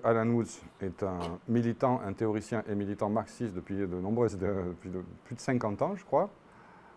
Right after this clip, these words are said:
euh, de montrer que le marxisme est lui-même, la philosophie marxiste est elle-même l'aboutissement de toute l'histoire de la philosophie. C'est pas une philosophie qui se présente comme ça, comme absolument nouvelle, absolument en rupture absolue avec tout le reste de l'histoire de la philosophie.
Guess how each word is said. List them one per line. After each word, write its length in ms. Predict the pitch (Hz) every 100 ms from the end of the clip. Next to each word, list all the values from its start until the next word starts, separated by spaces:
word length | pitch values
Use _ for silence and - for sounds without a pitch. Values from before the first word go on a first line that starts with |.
| -
euh, 280 | 104 107 107
de 160 | 135 131
montrer 260 | 135 139
que 80 | 170
le 100 | 151
marxisme 560 | 139 127 - 196 196 175 -
est 80 | 123
lui-même, 500 | 123 143 180 214 208
la 100 | 101
philosophie 460 | 101 165 143 143 143
marxiste 400 | 131 120 190 185
est 160 | 127 127
elle-même 380 | 123 160 196 190 -
l'aboutissement 800 | - 147 160 170 165 - 156 156 175 - - - - - - - - - - -
de 120 | 113 123
toute 240 | 160 190
l'histoire 300 | 175 - 147
de 60 | 135
la 100 | 120
philosophie. 580 | 120 110 101 92 165
C'est 160 | 170 123
pas 220 | 135 143 151
une 140 | 160
philosophie 580 | - 147 131 120 - 151
qui 100 | 143
se 140 | -
présente 460 | 117 131 117 120 151
comme 180 | 131 110
ça, 180 | 123 127
comme 180 | 120
absolument 480 | 113 113 135 123 120
nouvelle, 480 | 113 113 110 127 143 - - -
absolument 800 | 104 - 139 127 123 127 123 123
en 80 | 120
rupture 380 | 123 123 143 123
absolue 340 | 107 123 123
avec 220 | 120 107
tout 120 | - 147
le 60 |
reste 200 | 127 120
de 40 | 113
l'histoire 320 | 101 107 104
de 60 |
la 100 | 101
philosophie. 420 | 95 95 90 -